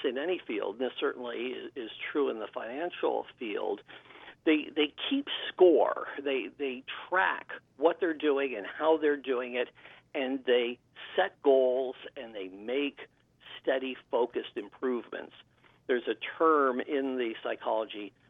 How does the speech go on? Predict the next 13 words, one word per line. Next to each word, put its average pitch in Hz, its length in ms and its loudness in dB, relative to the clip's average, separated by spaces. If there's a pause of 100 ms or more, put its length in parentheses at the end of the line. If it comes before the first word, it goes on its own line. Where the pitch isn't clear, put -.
(120)
literature 180 500 0
called 117 300 0 (160)
deliberate 120 680 4 (280)
practice. - 520 -4 (1080)
Uh, 143 100 -2 (120)
and, 143 160 0
and 147 140 0
what 208 160 2
that 165 160 0
really 139 240 2
means 139 580 -2 (160)
is 127 380 -4
that 127 460 0